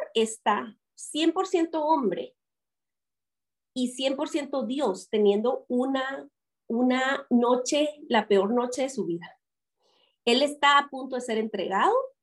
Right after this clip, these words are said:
él está lavando pies de discípulos que lo van a traicionar,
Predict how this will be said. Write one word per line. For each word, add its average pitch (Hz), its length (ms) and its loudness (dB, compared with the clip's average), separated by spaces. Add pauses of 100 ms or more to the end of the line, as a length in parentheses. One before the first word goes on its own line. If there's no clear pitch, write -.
(100)
él 220 180 0
está 220 560 -2
lavando 226 500 0
pies 240 300 -4
de 233 80 0
discípulos 214 500 -4
que 196 80 2
lo 180 80 4
van 175 140 -2
a 190 80 -8
traicionar, 269 500 0